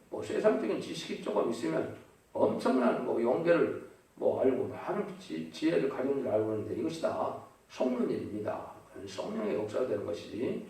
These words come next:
인간의 지혜와 지식으로 되는 것이 아닌 것도 또 구별할 수 있어야 된다, 이 말입니다.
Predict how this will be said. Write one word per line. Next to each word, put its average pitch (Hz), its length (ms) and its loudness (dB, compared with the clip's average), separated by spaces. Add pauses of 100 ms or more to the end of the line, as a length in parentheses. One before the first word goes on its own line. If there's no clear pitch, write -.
(300)
인간의 98 420 -2
지혜와 - 440 2
지식으로 - 460 -2
되는 110 160 0
것이 - 460 -4 (260)
아닌 127 380 -2
것도 117 300 0
또 113 420 6 (180)
구별할 107 380 4
수 - 180 -4
있어야 - 680 4 (160)
된다, - 380 0
이 110 60 4
말입니다. 113 560 4